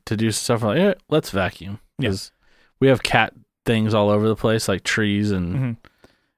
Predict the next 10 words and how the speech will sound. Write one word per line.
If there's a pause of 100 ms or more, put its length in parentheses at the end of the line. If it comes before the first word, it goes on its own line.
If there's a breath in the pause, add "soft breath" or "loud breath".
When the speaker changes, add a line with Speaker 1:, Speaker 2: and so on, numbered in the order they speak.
Speaker 1:
things
for
activities
for
them
to (320)
jump
around
and (320)
Speaker 2:
Mm-hmm.